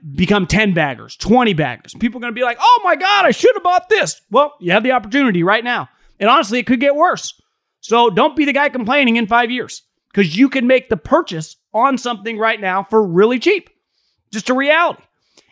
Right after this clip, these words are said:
And Baker Mayfield could have been had for nothing. And the entire league has been saying for a long period of time, they didn't think it was worth it. Now, like a lot of the stocks on the stock market, hell, I've been reinvesting a lot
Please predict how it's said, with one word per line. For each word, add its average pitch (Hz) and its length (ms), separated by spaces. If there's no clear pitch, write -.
And 233 240
Baker 349 280
Mayfield 240 680
could 269 160
have 294 100
been 294 120
had 185 420
for 233 300
nothing. 190 560
And 233 240
the 214 240
entire 359 500
league 254 360
has 185 220
been 226 180
saying 226 360
for 220 140
a 208 60
long 220 380
period 254 240
of 196 40
time, 202 340
they - 80
didn't 320 160
think 320 100
it 320 60
was 311 100
worth 330 280
it. - 80
Now, 262 300
like 254 280
a 285 60
lot 277 200
of 254 60
the 220 80
stocks 262 500
on 233 100
the 220 80
stock 262 300
market, 180 360
hell, 190 420
I've 180 240
been 180 300
reinvesting 190 800
a 170 80
lot 175 260